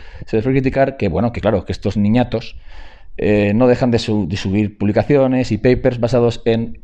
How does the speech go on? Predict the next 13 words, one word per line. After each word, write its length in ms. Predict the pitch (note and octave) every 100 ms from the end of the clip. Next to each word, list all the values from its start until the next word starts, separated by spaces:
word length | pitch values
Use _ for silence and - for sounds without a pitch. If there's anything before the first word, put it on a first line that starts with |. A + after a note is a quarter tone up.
| -
eh, 180 | F#2 - C#2 B1+
bueno, 340 | - F2 - -
en 200 | - F#2+
gente 320 | - G2+ A2
que, 320 | G#2+ G2+ F#2 - - - -
en 120 | -
gente 260 | F#2+ A2 G#2+
que 100 | F#2+
publica 520 | G2+ A#2+ C#3 C3+ C3
y 60 | E2+
gente 260 | A2 G2+ G#2+
que 400 | G#2+ G2+ F#2 -
tiene 300 | A2 G#2+